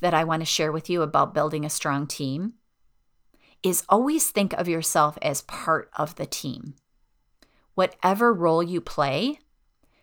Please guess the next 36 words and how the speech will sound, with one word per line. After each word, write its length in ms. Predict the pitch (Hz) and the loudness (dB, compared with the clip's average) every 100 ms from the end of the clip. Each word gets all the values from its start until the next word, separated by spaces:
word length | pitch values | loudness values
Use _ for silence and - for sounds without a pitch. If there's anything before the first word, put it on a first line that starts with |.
| _ - | _ -6
you're 340 | 175 175 202 | 0 4 4
just 380 | 180 156 165 - | 4 0 0 -2
a 60 | - | -4
part 240 | - 143 | -4 -4
of 140 | 143 - | -4 -6
the 80 | |
team. 420 | - - 113 - - _ _ _ _ _ _ - - - | -8 -8 -10 -12 -16 _ _ _ _ _ _ -20 -20 -6
There's 320 | 208 196 190 | -2 0 2
no 240 | 196 208 | 2 2
job 400 | 208 190 190 185 | 2 6 6 6
that's 220 | 175 170 - | 2 -2 -2
beneath 500 | 156 151 156 180 233 | -2 -2 -2 -4 -2
you 360 | 254 302 339 - - _ _ - | 0 0 -2 -8 -20 _ _ 0
if 300 | 196 196 185 | 2 0 -2
you're 200 | 175 170 | 2 2
a 60 | |
strong 380 | 165 - 151 147 | 0 2 2 2
part 220 | 151 131 | 0 0
of 100 | 131 | -2
a 60 | 135 | -6
team. 440 | - 131 - 139 _ _ _ _ _ _ _ _ _ _ _ - | -6 -8 -12 -16 _ _ _ _ _ _ _ _ _ _ _ -4
And 200 | 214 208 - | 0 0 2
if 260 | 240 285 - | 2 2 0
you 100 | 269 | 2
demonstrate 680 | 196 170 202 - 214 220 | 2 2 0 0 0 2
that 340 | 220 220 247 - - - | 2 2 0 -2 -20 -14
to 140 | - 175 | -6 -4
the 80 | |
people 340 | 175 185 180 180 | -2 -2 0 2
that 160 | 165 | 2
work 260 | 160 165 165 | 2 -2 0
with 300 | 151 170 - | -4 -4 -2
you 300 | 202 226 262 | 0 0 0
and 200 | 160 170 | -4 -6
for 240 | - 170 160 | -2 0 0
you, 420 | 175 196 247 | -2 -2 -4